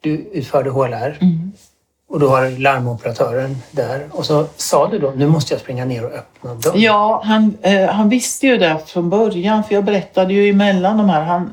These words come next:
Speaker 2: eh, jag höll
Speaker 1: Ja.
Speaker 2: ju takten så gott. Alltså, vi hade ju en kommunikation på något
Speaker 1: Mm.
Speaker 2: sätt.
Speaker 1: Mm.
Speaker 2: Jag sa, "Jag måste ju öppna." Och, ehm,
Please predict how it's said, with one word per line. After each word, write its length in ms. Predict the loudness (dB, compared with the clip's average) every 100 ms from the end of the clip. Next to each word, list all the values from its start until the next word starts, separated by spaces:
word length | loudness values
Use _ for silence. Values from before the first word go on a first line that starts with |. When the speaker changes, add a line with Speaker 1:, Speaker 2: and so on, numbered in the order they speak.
| -6
Speaker 2:
eh, 280 | -6 -4 -2
jag 160 | 0
höll 140 | 0 -2
Speaker 1:
Ja. 60 |
Speaker 2:
ju 80 | -2
takten 440 | -2 -4 -6 -6
så 140 | -4 -2
gott. 260 | -2 0
Alltså, 180 | -2 -2
vi 120 | -4
hade 300 | -2 0 0
ju 60 | -2
en 80 | -4
kommunikation 760 | -2 0 0 -4 -6 -2 -2 -2
på 80 |
något 260 | -2 -4 -2
Speaker 1:
Mm. 140 | -2
Speaker 2:
sätt. 360 | -2 -4 -8 -20 -12
Speaker 1:
Mm. 140 | -8 -8 -12 -10
Speaker 2:
Jag 100 | -4
sa, 160 | -2
"Jag 120 | 0 -2
måste 320 | -4 -6 -4
ju 60 |
öppna." 440 | -4 -6 -10 -10 -10 _ _ _ _ _ _ _ _
Och, 480 | -4 0 2 4 4
ehm, 340 | 2 -2 -6